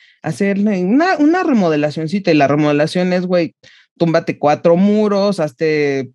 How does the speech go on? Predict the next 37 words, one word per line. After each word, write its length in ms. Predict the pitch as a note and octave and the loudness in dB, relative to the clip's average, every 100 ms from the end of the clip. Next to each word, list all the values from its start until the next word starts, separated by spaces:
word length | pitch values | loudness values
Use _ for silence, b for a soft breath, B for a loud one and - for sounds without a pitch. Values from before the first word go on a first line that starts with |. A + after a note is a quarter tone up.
| _ _ _ | _ _ _
cuarenta 500 | D3+ D3 D#3 D#3+ D#3 | -2 0 0 0 0
metros 320 | D#3 - D3+ | 0 -4 -4
cuadrados 420 | C#3 C#3+ D3+ D3+ | -2 0 0 -2
extras 300 | D#3 - D3 | -4 -6 -6
que 80 | C#3 | -2
no 100 | C#3 | -2
existían 680 | C#3+ E3 - A3 A#3 A3+ G#3 | -2 -6 -4 -2 0 2 2
y 60 | D3 | 0
cosas 320 | E3 D#3+ C#3+ | -2 -2 -4
así, 220 | B2+ B2+ | -4 -6
¿no? 160 | F2+ E3 | -4 -4
Entonces, 520 | F#3+ D3 C#3+ C3+ A#2+ b b b - | -4 -4 -2 -4 -6 b b b -4
pues 160 | E3+ | 0
sí 80 | F#3 | 0
toca 280 | G3+ G#3 A3 | 0 0 0
preguntar 340 | F3 E3+ D#3+ F3 | 2 0 2 0
mucho 340 | F3+ F#3 F#3 | 0 0 0
el, 280 | E3 D#3 B2+ _ _ | 0 0 -6 _ _
"¿Qué 240 | - G3 | -6 -6
quieren?". 560 | - F#3 E3+ D#3+ A#3 - _ _ _ - | -2 -2 0 0 -2 -8 _ _ _ -8
Y 100 | D#3 | -4
princi-, 400 | D#3+ D#3 D#3 D#3+ | -2 -2 -2 -2
y 60 | D#3+ | 0
a 80 | E3 | 0
mí, 280 | G#3+ B3 | 0 0
o 140 | G#3+ D3 | -2 -4
sea, 180 | D3 D3 | -4 -4
y 60 | |
a 20 | |
mí 120 | D#3 F3 | -2 -2
y 40 | |
a 40 | |
mi 120 | G3 C#3 | -2 -4
socia 240 | D3+ E3+ | -6 -6
nos 200 | E3 C3 | -6 -6
encanta 420 | B2 B2+ D3 D3+ | -6 -6 -6 -6
siempre 260 | E3 D3 | -8 -8